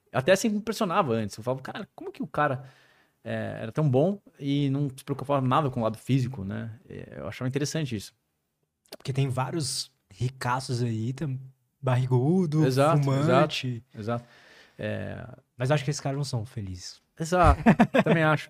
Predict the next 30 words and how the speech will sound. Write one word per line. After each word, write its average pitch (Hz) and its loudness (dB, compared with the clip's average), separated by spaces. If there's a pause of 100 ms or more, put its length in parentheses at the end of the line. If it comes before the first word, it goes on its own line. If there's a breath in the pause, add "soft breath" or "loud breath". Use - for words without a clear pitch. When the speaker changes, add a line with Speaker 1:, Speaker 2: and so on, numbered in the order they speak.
(100)
Speaker 1:
E 165 6
eu, 196 10
uma 196 0
coisa 196 2
que 185 -4
minha 165 -8
namorada 160 -2
fala 160 -2
muito 151 -8
bem, 147 -8 (240)
fala 135 0
muito 139 -4
também, 131 -4
que - -14
eu, 123 -6 (600)
que - -12
ela 131 -2
fala 131 0
que 135 -6
eu 127 -8
sou 135 -2
bom 127 2
nisso, 143 2
de, 131 2 (1500 loud breath)
a, 127 -4 (300)
tipo, 139 -4
apesar 139 2
de 151 -2
sempre, 147 0
sempre 143 -2